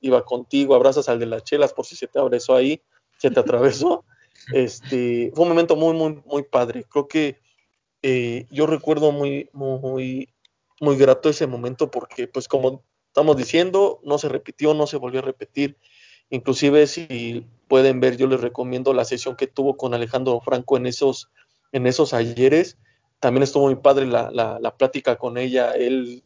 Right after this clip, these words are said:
Speaker 1: parecía que la quería abrazar. La ves sonreír y,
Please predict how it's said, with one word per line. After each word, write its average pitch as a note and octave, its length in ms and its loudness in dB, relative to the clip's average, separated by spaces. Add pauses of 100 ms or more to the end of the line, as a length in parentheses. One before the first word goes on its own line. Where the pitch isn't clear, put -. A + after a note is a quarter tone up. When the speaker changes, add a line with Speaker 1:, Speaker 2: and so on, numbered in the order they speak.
(480)
Speaker 1:
parecía B2 340 0
que D3 100 -2
la A2+ 160 -4
quería B2 220 0
abrazar. B2+ 480 0 (320)
La B2+ 200 4
ves D3 180 4
sonreír C#3 520 -2
y, A#2 600 -6